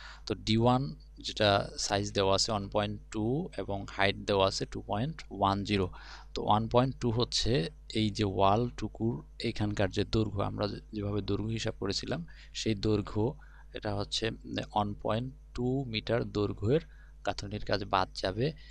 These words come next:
এবং যার উচ্চতা হবে টু পয়েন্ট ওয়ান জিরো, এবং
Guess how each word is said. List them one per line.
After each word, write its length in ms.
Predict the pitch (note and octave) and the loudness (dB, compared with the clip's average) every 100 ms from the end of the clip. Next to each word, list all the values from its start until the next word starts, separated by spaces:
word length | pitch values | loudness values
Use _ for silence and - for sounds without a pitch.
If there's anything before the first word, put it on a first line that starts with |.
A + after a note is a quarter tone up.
| - - | -12 -4
এবং 360 | G2 G#2+ C3+ F3 - - - - - | -2 0 -2 -4 -14 -20 -20 -20 -10
যার 220 | G2+ G#2 G2+ - | 0 2 2 0
উচ্চতা 400 | A#2+ - C#3+ G#2+ | -4 -2 0 4
হবে 280 | F#2+ G#2+ | 4 2
টু 160 | C#3+ A2 | -2 -4
পয়েন্ট 280 | G#2+ G#2 G#2 | -4 -4 0
ওয়ান 160 | G2 | 0
জিরো, 280 | F#2 G2+ G2+ - | 0 -6 -6 -4
এবং 360 | G#2 A#2+ E3 | 0 0 0